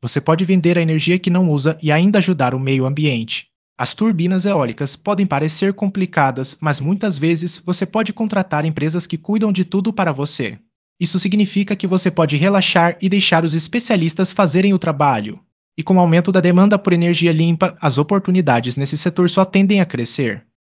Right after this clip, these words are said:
Comparação entre energia solar e eólica. Aqui está uma tabela simples para ajudar você a comparar as duas opções. Um, custo inicial, moderado para energia solar e variável dependendo da instalação para energia eólica.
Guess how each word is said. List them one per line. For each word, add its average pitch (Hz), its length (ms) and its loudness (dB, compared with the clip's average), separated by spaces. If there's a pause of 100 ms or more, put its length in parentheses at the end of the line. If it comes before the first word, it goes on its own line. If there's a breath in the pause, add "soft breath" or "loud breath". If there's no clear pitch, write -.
Comparação 220 540 0
entre 220 200 0
energia 196 420 2
solar 175 460 0
e 202 100 0
eólica. 156 340 2
Aqui 196 180 -2
está 196 260 -2
uma 202 180 2
tabela 165 360 2
simples 165 400 -2
para 190 220 0
ajudar 175 320 2
você 170 260 -2
a 175 80 0
comparar 190 400 0
as 147 140 0
duas 160 260 0
opções. 139 680 -4
Um, 113 220 -8 (360)
custo 240 260 -2
inicial, 160 680 0
moderado 160 440 2
para 190 220 0
energia 180 340 2
solar 151 460 0
e 175 80 0
variável 165 440 2
dependendo 139 540 0
da 151 100 0
instalação 185 600 0
para 185 200 0
energia 185 340 2
eólica. 117 560 -2